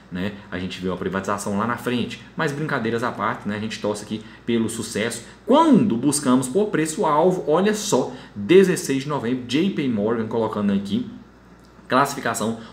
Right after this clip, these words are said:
overweight de sessenta reais. Porém, meus amigos, eles estão aqui comentando sobre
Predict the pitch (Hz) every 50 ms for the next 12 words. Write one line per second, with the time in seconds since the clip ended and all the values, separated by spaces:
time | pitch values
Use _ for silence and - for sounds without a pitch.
0 | - - - 190 214 214 208 196 170 143 127 139 156 - - - - - - 113
1 | 135 156 170 180 - - - - - 190 180 - 185 170 165 175 170 170 170 160
2 | 151 127 104 - - - 190 190 165 175 208 220 208 170 123 113 107 101 98 92
3 | 90 87 92 90 90 - - - - - - 170 185 196 196 196 190 196 196 185
4 | 202 196 196 - 135 131 131 135 135 127 - - 98 98 - - 120 120 117 104
5 | - 110 117 131 131 120 - - - 117 120 127 127 127 123